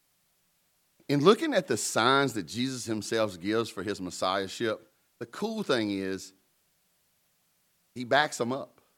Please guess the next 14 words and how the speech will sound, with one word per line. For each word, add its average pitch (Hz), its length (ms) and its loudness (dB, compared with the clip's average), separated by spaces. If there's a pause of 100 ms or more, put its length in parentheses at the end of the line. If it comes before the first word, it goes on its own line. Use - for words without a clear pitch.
(1300)
I - 20 -12
mean, 127 80 -2
he 143 80 0
backs 139 340 4
them 120 140 -2
up. - 300 -4 (840)
Nobody 160 680 4
respects 127 680 0
a 104 120 -6
guy 117 300 4
just 117 200 -4
because 110 340 0
he's 107 200 -6
wearing 104 440 -2